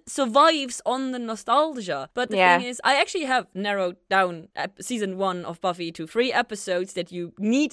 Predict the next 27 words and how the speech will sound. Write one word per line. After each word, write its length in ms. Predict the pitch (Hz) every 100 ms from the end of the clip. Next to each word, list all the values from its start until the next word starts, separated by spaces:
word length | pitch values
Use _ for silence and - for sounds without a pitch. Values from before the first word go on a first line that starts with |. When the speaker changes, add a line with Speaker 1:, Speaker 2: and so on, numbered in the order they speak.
| -
Speaker 1:
to 100 | 233
watch 540 | 196 196 214 - -
to 100 | -
be 120 | 202 -
able 220 | 196 196
to 120 | 196
continue. 540 | - 196 254 247 220 185
And 120 | 190
then 260 | 196 196
once 220 | 202 208 202
you 60 |
have 280 | 196 262 269
the 80 | 185
love 300 | 180 185 170
for 160 | - 156
the 80 |
show, 360 | 156 277 202 131
you 80 | 202
can 100 | 214
actually 220 | 196 202
go 160 | 185 180
back 260 | 175 160 -
and 140 | 165
then 160 | 160 160
watch 220 | 165 156
it 100 | 156
with 460 | 170 190 143 -